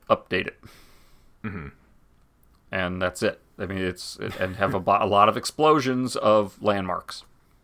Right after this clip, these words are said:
Speaker 1: <laughs> And
Speaker 2: Yeah.
Speaker 1: that's about it. Um, it, it wasn't very smart.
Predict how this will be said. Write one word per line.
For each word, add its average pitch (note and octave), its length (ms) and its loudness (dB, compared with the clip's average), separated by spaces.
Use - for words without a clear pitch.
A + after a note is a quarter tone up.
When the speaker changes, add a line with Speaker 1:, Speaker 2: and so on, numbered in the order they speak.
Speaker 1:
<laughs> - 560 -6
And A#2+ 160 0
Speaker 2:
Yeah. G3+ 120 2
Speaker 1:
that's - 180 4
about G2+ 480 -2
it. G2+ 220 -4
Um, F#2 460 8
it, G#2+ 160 -4
it G#2+ 160 -4
wasn't G#2 420 0
very F#2+ 240 0
smart. G2 560 2